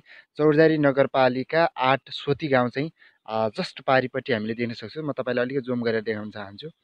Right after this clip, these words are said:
अ, यो चाहिँ सोती गाउँ र, अ, यो नजिकै, अ, ठिक वारिपट्टि जाजरकोट सदरमुकाम अर्थात् नवराज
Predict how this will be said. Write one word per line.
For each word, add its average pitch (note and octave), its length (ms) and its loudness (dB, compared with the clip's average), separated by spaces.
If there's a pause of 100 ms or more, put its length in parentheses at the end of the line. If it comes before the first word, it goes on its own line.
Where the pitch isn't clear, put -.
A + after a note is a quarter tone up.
(540)
अ, A#2+ 100 4
यो D3+ 180 8
चाहिँ F#3 420 2
सोती C#3 360 0
गाउँ A2+ 220 0 (520)
र, B2 120 2 (1080)
अ, C#3 100 2
यो F3 180 4
नजिकै, G#3+ 520 4
अ, C3+ 160 6 (180)
ठिक G3+ 180 -6
वारिपट्टि D#3 560 2 (160)
जाजरकोट B2 420 -2
सदरमुकाम D3 640 -8 (320)
अर्थात् F3 300 -6
नवराज C#3 480 4